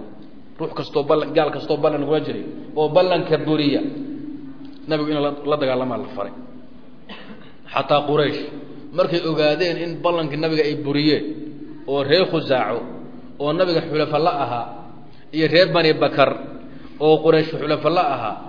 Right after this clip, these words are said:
baa dagaal u dhexeeyey. Reer Khusaaco aan iska dhaagayno war moogta ah ayaa la miray. Quraysh baana hoosta ka taageertay, hubkana hoos ka siinaysa. Hawshii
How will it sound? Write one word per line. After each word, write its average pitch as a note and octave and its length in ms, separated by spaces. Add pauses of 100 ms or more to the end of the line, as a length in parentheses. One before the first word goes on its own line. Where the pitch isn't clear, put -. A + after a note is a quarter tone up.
(180)
baa D#3 160
dagaal E3+ 280
u F3+ 60
dhexeeyey. B2+ 400 (1400)
Reer G3+ 200
Khusaaco F3 400
aan F#3 120
iska F#3+ 200
dhaagayno F3+ 460
war E3+ 200
moogta D#3+ 360
ah - 160 (220)
ayaa E3+ 240
la D3+ 140
miray. C#3 340 (480)
Quraysh E3+ 300
baana D#3+ 240
hoosta E3+ 260
ka F3+ 100
taageertay, D3 520
hubkana E3+ 280
hoos E3 120
ka E3 100
siinaysa. - 380 (1600)
Hawshii F#3 560